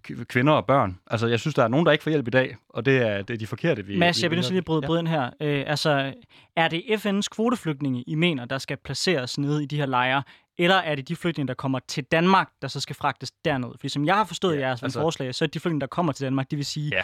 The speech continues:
Speaker 2: de folk, som du kalder ressourcestærke.
Speaker 1: Altså, hvis vi løfter os fra, fra debatten om Rwanda, fordi at jeg, øh,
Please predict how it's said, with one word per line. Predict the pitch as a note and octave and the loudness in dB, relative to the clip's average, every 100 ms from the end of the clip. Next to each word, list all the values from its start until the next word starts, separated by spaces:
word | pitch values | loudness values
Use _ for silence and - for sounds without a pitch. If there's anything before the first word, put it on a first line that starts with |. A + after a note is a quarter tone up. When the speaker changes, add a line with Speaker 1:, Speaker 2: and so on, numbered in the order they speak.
| - _ | -4 _
Speaker 2:
de | F3 | -4
folk, | - D3+ - | 0 -2 -2
som | C3+ | -10
du | |
kalder | C3+ C#3 B2+ | -6 -6 -4
ressourcestærke. | B2+ C#3 C3+ - A#2+ A#2+ | -6 -6 -8 -10 -10 -4
Speaker 1:
Altså, | C3 C#3 | -2 0
hvis | C3+ | 0
vi | D3 | 2
løfter | D#3 F3 C#3+ | 2 2 2
os | A2 G#2 - | 2 -2 -4
fra, | A2+ G2 F#2 | -2 0 -2
fra | A2+ | -6
debatten | G2+ A#2 A#2+ | -2 -2 -2
om | B2 G#2+ | -6 0
Rwanda, | G2+ A#2 A#2+ | 0 0 -2
fordi | G#2+ A2 A2+ | -2 -6 -4
at | |
jeg, | A2 B2 A#2+ | 2 4 2
øh, | G#2+ G#2 | 0 -6